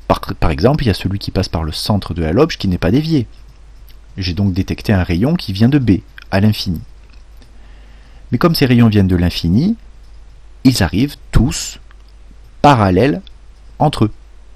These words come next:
Donc l'angle alpha que je détecte ici, d'arriver sur l'instrument, je peux juste en faire une parallèle dans l'œil de la personne, dans mon schéma, sans instrument,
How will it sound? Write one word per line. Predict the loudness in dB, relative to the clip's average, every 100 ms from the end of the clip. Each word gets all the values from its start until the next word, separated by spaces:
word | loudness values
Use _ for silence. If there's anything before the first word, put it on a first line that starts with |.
| -20 -20 -20 -20 -20 -8 -6
Donc | -2 2
l'angle | 2 4
alpha | 2 2 0 0
que | -2
je | -4
détecte | -4 -4 -4 -6 -8 -16 -12 -10
ici, | -8 -2 -2 0
d'arriver | -2 0 0 -2
sur | -2 -4
l'instrument, | -6 -6 -8 -4 -4 -4 -14 -18 -18 -18 -6 0
je |
peux | 2 4 4
juste | 4 0 -2 -12 -8
en | -6
faire | -4 -4
une | -2 -4
parallèle | 0 0 0 0 0 -2 -6 -10 -20 -20 -20 -20 -20 -20 -20 -20 -20 -20 -20 -12
dans | 0 4 6
l'œil | 6 6
de |
la | 4 4
personne, | 0 0 -2 0 0
dans | 2
mon | 2 0
schéma, | -2 -2 -2 -4 -6 -14
sans | -14 -10 -2 2 4 2 0
instrument, | -4 -6 -8 -4 -6